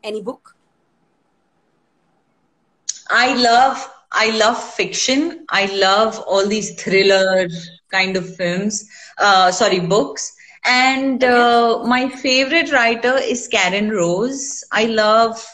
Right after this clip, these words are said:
Speaker 1: Karen
Speaker 2: Karen
Speaker 1: Rose,
Speaker 2: Rose
Speaker 1: okay.
Speaker 2: books, and I think I've read almost all of Karen Rose's books.
Speaker 1: Epic.
Speaker 2: Yeah.
Speaker 1: So we got that. All right.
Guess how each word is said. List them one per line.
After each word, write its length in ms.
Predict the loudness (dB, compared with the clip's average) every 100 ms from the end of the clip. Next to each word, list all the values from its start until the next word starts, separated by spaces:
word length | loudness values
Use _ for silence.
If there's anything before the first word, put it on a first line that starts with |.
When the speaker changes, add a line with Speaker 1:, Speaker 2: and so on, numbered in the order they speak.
| _
Speaker 1:
Karen 320 | -10 -10 -6
Speaker 2:
Karen 340 | -2 0 0 0
Speaker 1:
Rose, 40 |
Speaker 2:
Rose 240 | 0 -2 -4
Speaker 1:
okay. 60 | -6
Speaker 2:
books, 260 | -6 -6 -6
and 180 | -4
I 80 | -4
think 320 | -4 -6 -4
I've 180 | -4 -4 0
read 200 | 0 0 -6
almost 500 | -8 -8 -10 -14 -8
all 840 | 0 0 2 2 2 2 2 4 2
of 160 | 0
Karen 320 | -2 -2 -4
Rose's 380 | -6 -10 -14 -16
books. 480 | -18 -20 -20 -20 -20 -20 -20 -20 _ _ _ _ _ _ _ _ _ -4
Speaker 1:
Epic. 320 | -4 -4 -4
Speaker 2:
Yeah. 80 | -4 -4
Speaker 1:
So 160 | -6
we 140 | -6 -6
got 220 | -4 -4
that. 180 | -6 -12 _ -2
All 80 | -2
right. 240 | -2